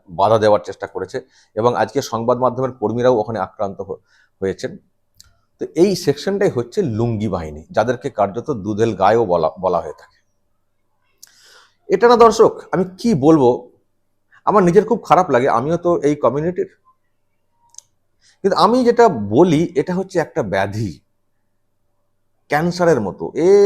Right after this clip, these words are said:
এ রোগ যে কি করে সারবে, এ বলা কিন্তু খুব মুশকিল। এর আগে আপনারা দেখেছেন কেশপুরে যে ঘটনা ঘটেছিল এর আগের ভোটে, ওখানে ওই বিজেপি প্রার্থীর পথ, মানে পথ আটকে দিয়ে আগুন জ্বালিয়ে লাঠি নিয়ে খেলা। ওহ,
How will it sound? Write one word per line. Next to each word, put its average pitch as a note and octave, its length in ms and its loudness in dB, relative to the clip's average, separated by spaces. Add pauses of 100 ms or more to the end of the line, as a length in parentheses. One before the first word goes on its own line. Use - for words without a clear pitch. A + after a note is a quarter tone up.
(180)
এ F#3 280 4
রোগ F3 360 2
যে F#3+ 80 -4
কি F3+ 180 -12
করে F#3+ 380 4 (560)
সারবে, C3+ 560 2 (180)
এ D3+ 60 -2
বলা G2+ 260 -2
কিন্তু G2 220 -10
খুব F2 140 -14
মুশকিল। F2 300 -12
এর B2 120 0
আগে C#3 120 2
আপনারা D3 260 0
দেখেছেন C#3+ 440 -6
কেশপুরে C#3+ 360 -2
যে C3+ 100 -2
ঘটনা A#2+ 260 -2
ঘটেছিল G2+ 360 -8 (600)
এর A2+ 100 2
আগের A2 200 2
ভোটে, F#2+ 240 -6 (240)
ওখানে G#3 220 -4
ওই E3 200 -4 (640)
বিজেপি D3 300 2
প্রার্থীর D3 440 2
পথ, C#3+ 140 2 (260)
মানে A#2 140 -4 (360)
পথ D3+ 200 4
আটকে C3 320 -2
দিয়ে G#3 220 0 (240)
আগুন C3 360 0
জ্বালিয়ে E3 300 4
লাঠি G#2+ 340 -2
নিয়ে A#2 160 -4
খেলা। F2 400 -10
ওহ, G#3+ 140 4